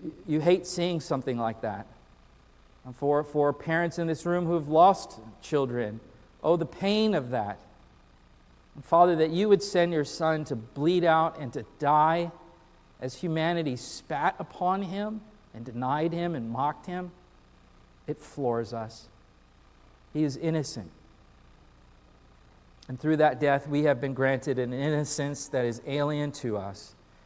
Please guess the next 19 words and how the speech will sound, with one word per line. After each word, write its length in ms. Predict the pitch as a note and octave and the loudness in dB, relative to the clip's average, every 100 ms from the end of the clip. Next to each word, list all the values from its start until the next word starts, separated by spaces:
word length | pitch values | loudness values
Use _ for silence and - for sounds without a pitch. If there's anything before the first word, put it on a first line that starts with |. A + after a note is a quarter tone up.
| _ | _
And 80 | B2+ | -6
so 120 | D#3 | -2
we 100 | D3+ | -2
come 280 | D3 E3 E3 | 0 0 0
to 80 | E3 | -2
the 100 | E3 | -2
table, 580 | D#3 B2 A#2+ A#2 A#2 - | 0 0 2 0 -2 -4
we 120 | C3+ | -4
worship 560 | B2+ C3+ C3+ - C#3 - | -2 0 0 -2 -8 -8
you. 340 | A2 G2 G#2+ - - - - - - | -6 -6 -8 -16 -20 -20 -20 -20 -10
We 80 | |
come 360 | C3+ - G3 F3+ | -8 0 2 2
this 160 | F3 D3 | 0 0
Sunday 500 | - D#3+ D#3+ C#3 B2 | 0 0 2 4 2
with 180 | B2 | 0
our, 200 | C#3+ C3+ C3 - - - | 0 0 -2 -14 -20 -2
our 180 | C#3+ - | 0 6
offerings 800 | E3 D#3+ - D3 B2+ B2 B2+ B2 | 8 8 4 -4 -2 -2 -4 -4
and, 120 | B2+ | -6